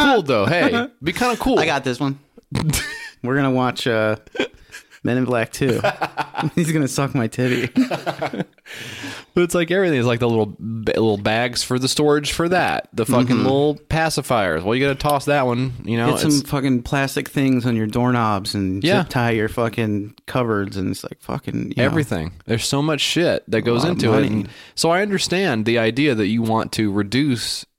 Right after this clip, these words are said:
Speaker 1: your impact. But what, th-, now you say a bag. Now, to me, a bag is, you put it in, you cinch it up, toss it or store it, whatever. This just looks like a pad that goes in the bottom of the diaper,
Speaker 2: Mm.
Speaker 1: which if you remember diapers, that's what a diaper is.
Speaker 2: Yeah.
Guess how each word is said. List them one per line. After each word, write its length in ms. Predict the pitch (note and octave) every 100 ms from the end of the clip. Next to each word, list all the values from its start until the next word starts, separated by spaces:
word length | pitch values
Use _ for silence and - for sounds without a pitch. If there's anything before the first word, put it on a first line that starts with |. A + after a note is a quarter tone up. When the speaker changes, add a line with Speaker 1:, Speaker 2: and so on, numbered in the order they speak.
| _ -
Speaker 1:
your 200 | G#2 A#2
impact. 560 | C#3 G#2+ D#2 A#1 - _ _ _ _ -
But 220 | B2+ B2
what, 300 | C3 F#3+ F3+
th-, 120 | D3+ -
now 200 | C#3+ D3
you 120 | D#3
say 220 | F3+ F#3+
a 60 | B2
bag. 520 | G#2 F2+ C2 A1+ - -
Now, 200 | A2+ A2+
to 120 | -
me, 140 | E3+
a 60 | F3+
bag 320 | C3+ C3+ C3+
is, 100 | B2
you 160 | - A#2
put 160 | - C#3
it 120 | C3+
in, 280 | B2+ B2 A2+
you 60 |
cinch 260 | G#2 B2 A#2
it 60 |
up, 240 | A#2 A2 - - _ _ _ _ - -
toss 300 | - C3+ C#3
it 180 | C3+ A#2 -
or 80 |
store 320 | F#2 - B2 B2
it, 60 |
whatever. 360 | F#2+ A#2 A#2+ A#2+ - - - -
This 480 | A#2+ E3+ C#4 G#3+ -
just 260 | - F3 -
looks 220 | G3 -
like 160 | D#3
a 160 | C#3 A2+ _ _ _
pad 540 | - F#3+ G#3+ A2+ B1
that 140 | F#2 -
goes 240 | A#2+ A#2+
in 60 | A2+
the 60 | G2+
bottom 360 | A2+ C3 C#3+
of 140 | A#2+ F#2+
the 80 | G2
diaper, 320 | B2 B2+ G#2+
Speaker 2:
Mm. 80 | G2
Speaker 1:
which 180 | A2+
if 140 | B2 -
you 100 | C#3
remember 320 | C3+ E3 E3+
diapers, 500 | C3 D#3 F#3+ A2 G2
that's 280 | B2 C#3+ -
what 120 | C#3
a 60 | G#2
diaper 380 | G#2 G#2 F2+
is. 340 | F2 A2 - -
Speaker 2:
Yeah. 360 | A2+ G2+ F#2+